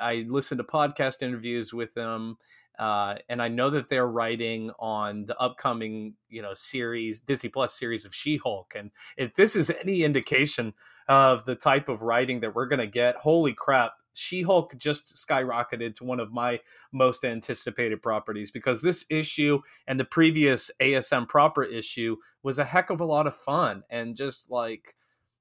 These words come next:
just really boils down the, the quintessential aspects of these characters. And, uh,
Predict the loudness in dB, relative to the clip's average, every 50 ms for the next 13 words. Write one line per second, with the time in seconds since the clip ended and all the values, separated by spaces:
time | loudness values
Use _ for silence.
0 | _ _ -16 -8 -2 -2 -2 -2 -2 -6 -4 -2 -2 0 2 2 0 0 2 2
1 | 2 2 4 2 2 0 0 0 0 2 2 2 0 0 -2 -4 -4 -4 -4 -4
2 | -6 -6 -8 -12 -16 -6 -2 -2 -2 -2 -4 -4 -2 -2 -2 -2 -2 -4 -4 -2
3 | 0 0 0 0 0 -2 -4 -4 -4 -6 -12 -10 -8 -8 -8 -8 -6 -4 -2 -2
4 | -2 -2 -4 _ -8 -8 -8 -8 -8 -10 -10 -10 -10 -10 -8 -8 -8 -8 -6 -4
5 | -2 0 0 0 -2